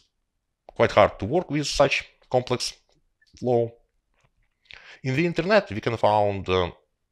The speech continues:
a lot of complaints that Git flow slows down development process. And of course, we have to deal with merge conflicts.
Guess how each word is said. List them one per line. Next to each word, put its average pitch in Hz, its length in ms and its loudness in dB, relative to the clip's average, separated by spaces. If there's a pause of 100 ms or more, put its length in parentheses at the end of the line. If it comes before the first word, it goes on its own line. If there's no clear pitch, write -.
(120)
a 117 60 0
lot 127 140 2
of - 80 -8
complaints 170 560 0 (380)
that 113 320 -4
Git 120 100 -4
flow 135 280 2
slows 120 240 -2
down 117 480 4
development 107 440 2
process. 110 540 -4 (580)
And 123 140 -2
of 139 80 -2
course, - 340 0 (720)
we 101 100 -8
have 113 200 2
to 95 260 -4
deal 117 260 -2
with 87 160 -4
merge 90 200 -2
conflicts. - 500 -14